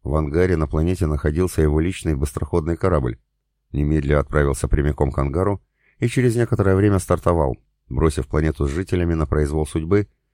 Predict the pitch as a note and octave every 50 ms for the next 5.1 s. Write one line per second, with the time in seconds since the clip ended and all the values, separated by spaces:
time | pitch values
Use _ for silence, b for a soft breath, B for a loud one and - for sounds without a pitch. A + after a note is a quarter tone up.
0 | _ _ - C3+ C3+ B2 A2 G2 F#2 F2 F#2+ G2+ G2+ G2 F2+ - - D#2+ D#2+ D#2
1 | D#2 D2+ C#2+ C#2+ - - - C#2+ C2 C#2 B1+ C2 A#1+ - B1 A1 G#1 - _ _
2 | _ _ _ _ _ _ _ _ _ _ _ _ - - - - C2 C#2+ D2 C2
3 | - C#2 C2 - - - G2 - - G2 - - G2 F#2 - - F#2+ - - D2
4 | C2+ B1+ - - B1+ A#1+ - _ - - C#2+ C2 C#2 C2 D2 - - - - -
5 | _